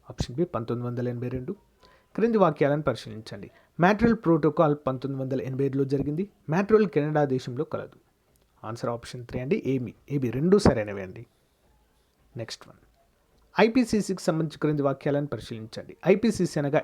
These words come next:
Intergovernmental Panel on Climate Change. ఇది డబ్ల్యూఎంఓ మరియు యుఎన్ఈపీ సంస్థల ఆధ్వర్యంలో పనిచేస్తుంది. దీని ప్రధాన కార్యాలయం వాషింగ్టన్లో కలదు.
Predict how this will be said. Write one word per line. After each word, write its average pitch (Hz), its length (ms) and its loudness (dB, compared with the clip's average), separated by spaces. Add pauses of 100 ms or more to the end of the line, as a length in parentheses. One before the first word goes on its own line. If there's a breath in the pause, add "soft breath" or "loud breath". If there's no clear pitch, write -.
(100)
Intergovernmental 135 800 -2
Panel 123 340 -8
on 135 260 -4
Climate 113 440 -4
Change. 185 260 -8 (500)
ఇది 208 200 4
డబ్ల్యూఎంఓ 190 600 4
మరియు 151 420 4
యుఎన్ఈపీ 156 540 2
సంస్థల 131 380 -2
ఆధ్వర్యంలో 120 520 -4
పనిచేస్తుంది. 123 720 -12 (1160)
దీని 220 180 2
ప్రధాన 202 320 4
కార్యాలయం 190 460 6
వాషింగ్టన్లో 127 580 -2
కలదు. - 300 -14